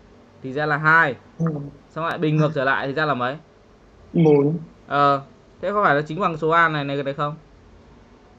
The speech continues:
Speaker 2: Có.
Speaker 1: Ờ, bằng chính A.
Speaker 2: Vậy là bằng A ạ.
Speaker 1: Bằng A, ok. Như vậy là mình hiểu nôm na thế này. Cái phép căn, giờ mình luôn nhớ là phép căn là phép,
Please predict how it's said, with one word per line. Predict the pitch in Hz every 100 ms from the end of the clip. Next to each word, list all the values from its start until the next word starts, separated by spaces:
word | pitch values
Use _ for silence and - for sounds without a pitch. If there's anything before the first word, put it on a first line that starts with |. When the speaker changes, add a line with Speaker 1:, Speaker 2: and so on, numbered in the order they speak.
| -
Speaker 2:
Có. | - 139 143 165 165
Speaker 1:
Ờ, | 135 139 135 127 -
bằng | - 120
chính | 123 131
A. | 151 147 143 -
Speaker 2:
Vậy | 123
là | 147
bằng | 143 139
A | 143
ạ. | 143 123 - - -
Speaker 1:
Bằng | 123
A, | 135 139
ok. | 127 127 139 131 120 - - - -
Như | 196
vậy | 202 165
là |
mình | 151 151
hiểu | 156 131 113
nôm | 165 180
na | 170 147
thế | 160
này. | 165 127 - - - - -
Cái | 190
phép | 240 233
căn, | 202 185 151 - - - _ _ _ _ -
giờ | 143 147
mình | 147
luôn | 170 175
nhớ | 156
là | 165
phép | 165 196
căn | 185 160
là | 143
phép, | 131 185